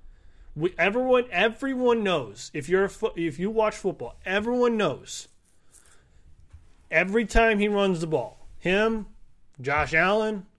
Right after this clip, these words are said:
Deshaun Watson, even when Patrick Mahomes runs, or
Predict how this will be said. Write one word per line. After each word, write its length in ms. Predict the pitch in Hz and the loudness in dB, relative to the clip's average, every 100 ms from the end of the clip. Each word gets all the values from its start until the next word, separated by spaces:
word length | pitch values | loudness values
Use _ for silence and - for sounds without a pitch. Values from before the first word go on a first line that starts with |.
| - _ _ - | -20 _ _ -12
Deshaun 460 | 127 - 156 156 151 | -10 -6 -4 -4 -2
Watson, 640 | 170 196 - 208 196 196 - _ _ _ - _ - - - _ - - | 0 0 -2 -4 -4 -6 -14 _ _ _ -20 _ -20 -20 -20 _ -18 -4
even 220 | 180 190 | -2 0
when 120 | 185 | 0
Patrick 320 | 170 165 147 | 2 2 0
Mahomes 480 | 135 120 190 220 185 | -8 -2 0 0 0
runs, 380 | 202 202 202 - _ _ _ _ _ _ | 0 -2 -4 -8 _ _ _ _ _ _
or 180 | - | -16